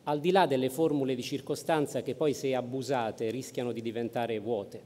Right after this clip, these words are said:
E avrei voluto anche comunicarvi, eh, l'orgoglio che ci deriva dal contribuire con il nostro lavoro, le nostre responsabilità, ciascuno nei propri ruoli,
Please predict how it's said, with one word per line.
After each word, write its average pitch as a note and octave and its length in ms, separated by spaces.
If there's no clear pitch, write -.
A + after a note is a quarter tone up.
E - 80
avrei E3+ 200
voluto A3+ 280
anche A3+ 260
comunicarvi, B2 1080
eh, C#3+ 180
l'orgoglio D3 760
che C3 120
ci - 160
deriva C#3 420
dal A2+ 200
contribuire D3+ 720
con A2 160
il A2+ 80
nostro B2+ 340
lavoro, A#2+ 560
le G#2 140
nostre C3 320
responsabilità, C3 840
ciascuno C3+ 460
nei A#2 160
propri B2+ 360
ruoli, A2 400